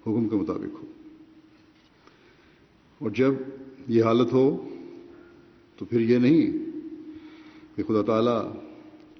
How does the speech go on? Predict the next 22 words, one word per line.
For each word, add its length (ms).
اس 160
جان 220
کو 100
ضائع 200
کر 160
دے۔ 160
جب 100
اللہ 120
تعالیٰ 220
کو 60
جان 300
دے 80
دی، 180
اللہ 160
تعالیٰ 360
ایسی 260
جان 280
کی 240
قدر 220
کرتا 320
ہے 120
اور 320